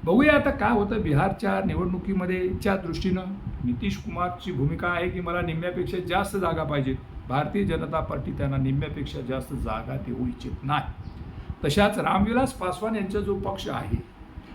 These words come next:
त्या पक्षाला देखील जास्त समाविष्ट करू नका असं नितीश कुमार यांचं म्हणणं आहे, परंतु भारतीय जनता पार्टी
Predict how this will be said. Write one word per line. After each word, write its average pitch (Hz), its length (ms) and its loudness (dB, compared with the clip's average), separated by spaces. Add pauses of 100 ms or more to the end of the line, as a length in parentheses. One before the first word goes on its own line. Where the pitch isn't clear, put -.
(100)
त्या 185 120 0
पक्षाला 190 440 -2
देखील - 680 0 (400)
जास्त 147 300 2
समाविष्ट 170 680 2
करू 170 200 4
नका 165 440 4 (220)
असं 147 200 0
नितीश 196 280 2
कुमार 151 280 -2
यांचं 135 240 0
म्हणणं 143 280 4
आहे, 127 380 0 (600)
परंतु 196 260 4
भारतीय 170 380 4
जनता 180 380 2
पार्टी 160 520 -2